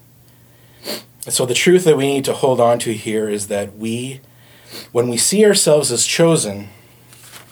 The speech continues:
we know that we are seen, being seen as special. Okay, so when we see ourselves as chosen, we know that we are being seen as special.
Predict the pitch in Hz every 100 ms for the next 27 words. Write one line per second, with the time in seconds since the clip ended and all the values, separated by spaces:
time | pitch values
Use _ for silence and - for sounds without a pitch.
0 | - - - 117 120 117 131 135 135 113
1 | 113 110 104 - 117 113 110 113 107 104
2 | - 120 107 104 98 - - 104 - -
3 | - - - - - - - - _ _
4 | _ - - 113 - - 117 117 113 -
5 | 151 156 147 - 139 135 131 - - -
6 | - 110 - - 180 196 185 107 110 113
7 | - - - 113 117 120 113 110 110 98
8 | 101 104 - 101 98 98 - - - -
9 | 104 - - 98 - 95